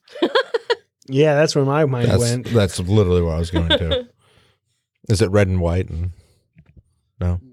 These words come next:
Speaker 3: Why?
Speaker 1: Okay.
Speaker 2: That doesn't mean
Speaker 3: All right.
Speaker 2: they're not going to
Speaker 3: Is
Speaker 2: be
Speaker 3: it a
Speaker 2: zombies.
Speaker 3: low class, mid grade, or, like, top tier space station?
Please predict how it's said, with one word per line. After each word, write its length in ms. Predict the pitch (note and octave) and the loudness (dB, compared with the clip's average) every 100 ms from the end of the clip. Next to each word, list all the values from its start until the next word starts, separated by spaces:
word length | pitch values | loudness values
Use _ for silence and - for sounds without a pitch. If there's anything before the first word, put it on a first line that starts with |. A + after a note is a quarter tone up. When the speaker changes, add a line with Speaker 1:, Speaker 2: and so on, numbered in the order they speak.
| A#2 | -14
Speaker 3:
Why? 160 | - F2+ - _ - - | -8 -8 -10 _ -12 -4
Speaker 1:
Okay. 160 | G3+ | 0
Speaker 2:
That 80 | E3+ | 2
doesn't 180 | E3+ F#3 | 2 0
mean 120 | F3 | 2
Speaker 3:
All 60 | D#3 | 2
right. 40 | C#3 | 0
Speaker 2:
they're 60 | |
not 280 | C3+ D#3+ D3+ | -2 -4 -2
going 180 | C#3 A#2+ | -4 0
to 80 | E3 | 2
Speaker 3:
Is 60 | |
Speaker 2:
be 60 | D#3+ | 4
Speaker 3:
it 20 | |
a 20 | C#3+ | 4
Speaker 2:
zombies. 120 | C3+ | 4
Speaker 3:
low 160 | D3+ F3+ | 4 2
class, 400 | A2 F#3 F3+ D3+ | 2 4 2 2
mid 280 | C#3+ E3 | 0 0
grade, 320 | D3+ D#3+ D#3+ C3+ | 2 4 4 4
or, 80 | |
like, 260 | A2 G#2 - | 2 -2 -4
top 320 | - A#2 - - | -4 -4 -4 -4
tier 340 | B2+ A2 G2 | -2 0 -2
space 320 | - - F#2 | -4 -6 -6
station? 540 | - F2 E2 - - | -6 -8 -8 -12 -20